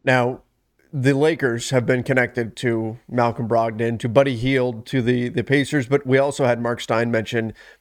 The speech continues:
that, uh, that the Lakers might not be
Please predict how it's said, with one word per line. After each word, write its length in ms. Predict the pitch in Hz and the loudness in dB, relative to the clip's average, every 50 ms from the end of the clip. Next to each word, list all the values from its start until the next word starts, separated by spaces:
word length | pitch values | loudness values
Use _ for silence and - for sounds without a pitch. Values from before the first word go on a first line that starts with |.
| _ - | _ 2
that, 640 | - 117 117 117 117 117 123 - - - - - - - | 4 4 4 4 0 -2 -2 -4 -8 -12 -12 -12 -8 -2
uh, 540 | 117 123 123 123 127 127 131 131 135 135 135 | 0 2 2 2 2 0 0 0 -2 -2 0
that 200 | 123 143 147 147 | 0 -2 0 2
the 80 | - 147 | 0 0
Lakers 440 | 143 180 233 285 - 294 247 170 139 | 2 2 0 0 0 -2 -2 0 2
might 240 | 156 180 202 165 | 2 2 2 2
not 280 | 135 160 165 151 117 135 | 0 0 0 0 -2 0
be 460 | 120 147 147 143 143 143 143 139 131 | 0 0 2 2 0 0 -2 -4 -6